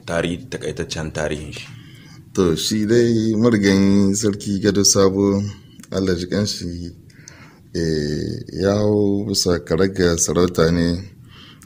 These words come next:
Speaker 2: a ranar ishirin a watan Afrilu na alif dubu da ɗari tara da hamsin da ɗaya.
Speaker 1: Shekaru nawa kenan yanzu?
Speaker 2: Kenan zuwa ga yanda Allah, yar da Allah mai cikawa, ya samu shekara saba'in da ɗaya da wata ɗaya da sati uku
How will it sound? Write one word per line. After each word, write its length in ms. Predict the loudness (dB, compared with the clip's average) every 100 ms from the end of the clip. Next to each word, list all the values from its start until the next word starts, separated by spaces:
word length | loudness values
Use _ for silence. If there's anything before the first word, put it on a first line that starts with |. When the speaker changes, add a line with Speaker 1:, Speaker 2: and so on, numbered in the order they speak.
| -6
Speaker 2:
a 140 | -2
ranar 400 | 2 4 4 2 0
ishirin 420 | -2 0 0 0 0
a 60 |
watan 320 | 0 0 -2 0
Afrilu 540 | 0 0 -2 0 0
na 60 | -2 0
alif 280 | -2 -2 -6 -4
dubu 360 | -4 -2 -4
da 80 | -4
ɗari 360 | -6 -6 -6 -2
tara 460 | 0 2 2 0 -4 -12 -20 -20 -16
da 160 | -6 -4
hamsin 520 | -4 2 2 4 2
da 100 | 0
ɗaya. 300 | -4 -4 -6 -8
Speaker 1:
Shekaru 360 | -12 -10 -8 -6
nawa 140 | -6
kenan 260 | -8 -10 -10
yanzu? 200 | -12 -12 -4
Speaker 2:
Kenan 280 | 0 0
zuwa 300 | 2 4 4 2
ga 180 | 0 0 -2 0
yanda 240 | 0 0 -2
Allah, 220 | -2 0
yar 120 | 0
da 120 | 0 -2
Allah 240 | 0 0
mai 220 | 2 0 -2
cikawa, 600 | -6 -2 0 2 0 -2 -8 -20 -20 -20 -18 0
ya 180 | 2 2
samu 300 | 2 0 -2
shekara 560 | -4 -2 2 2 2
saba'in 680 | 2 0 0 -4 0 2 4
da 120 | 4 2
ɗaya 500 | 0 2 2 0 -6 -14 -20 -20 -14
da 140 | -4 0
wata 300 | 2 2 -2
ɗaya 160 | 2 2
da 80 | 2
sati 440 | 2 2 2 0
uku 180 | 0 -2